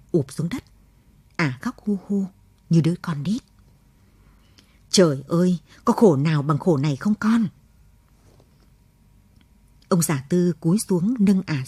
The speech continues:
dậy. Thằng cu Lì nãy giờ nghe thủng câu chuyện, mắt nó cũng đỏ hoe. Một đứa con nít như nó chưa hiểu hết thế nào là căm hận, nhục nhã. Nhưng nó biết thương cái thân thể tật nguyền của cô Phấn kia, không biết làm thế nào để nuôi con. Nó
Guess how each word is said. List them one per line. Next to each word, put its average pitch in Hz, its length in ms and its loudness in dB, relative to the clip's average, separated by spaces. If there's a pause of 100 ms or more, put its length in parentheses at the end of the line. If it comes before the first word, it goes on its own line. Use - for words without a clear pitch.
dậy. 151 140 -6 (560)
Thằng 190 120 4
cu 254 120 -2
Lì 175 280 4
nãy 147 200 -2 (100)
giờ 147 260 0 (120)
nghe 214 200 0
thủng 143 260 0
câu 196 160 -4
chuyện, 170 220 -2 (260)
mắt 196 220 -2
nó 180 100 -2
cũng 233 180 -4
đỏ 156 240 -2
hoe. 175 160 -4 (760)
Một 170 140 4
đứa 175 100 0
con 226 260 0
nít 294 180 0
như 247 120 4
nó 214 380 0
chưa 269 180 0
hiểu 190 280 4
hết 214 200 -6 (260)
thế 285 100 -2
nào 160 320 -2
là 135 100 -10
căm 214 280 -4
hận, 180 180 -2 (280)
nhục 160 300 2
nhã. 147 100 -2 (800)
Nhưng 175 180 6
nó 160 80 2
biết 156 260 -8
thương 202 220 -2
cái 226 160 -4
thân - 220 -6
thể 147 280 -2
tật - 160 -2
nguyền 147 320 0
của 135 160 -4
cô 185 200 -8
Phấn 175 180 -2
kia, 202 260 -2 (400)
không 247 180 4
biết 349 180 0
làm 165 160 2
thế 247 140 -4
nào 165 360 0 (120)
để 160 120 2
nuôi 185 180 -2
con. 208 280 -4 (720)
Nó 165 100 2